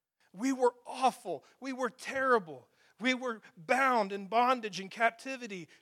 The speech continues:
to, to perversions and lust, and there were things that were destroying our lives.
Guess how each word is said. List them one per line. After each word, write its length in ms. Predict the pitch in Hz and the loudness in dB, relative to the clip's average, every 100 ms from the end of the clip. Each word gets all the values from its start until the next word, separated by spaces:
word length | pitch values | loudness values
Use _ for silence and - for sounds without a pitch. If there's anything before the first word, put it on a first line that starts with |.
| - | -2
to, 180 | 220 202 | 2 2
to 180 | - 202 | 0 -2
perversions 840 | - 214 269 285 226 202 185 160 | 0 4 6 6 2 -6 -10 -12
and 160 | 180 180 | -12 -10
lust, 360 | 254 254 - - - | -4 -4 -6 -14 -14
and 160 | 220 220 | -6 0
there 80 | 226 | 0
were 140 | 220 | 0
things 360 | 220 277 262 185 | -4 -4 -4 -6
that 120 | 226 | -6
were 80 | 220 | -6
destroying 680 | 190 - - 269 285 269 240 | -4 -4 -2 0 2 0 2
our 200 | 226 220 | 2 4
lives. 680 | 233 254 233 180 - - | 2 6 6 4 0 -12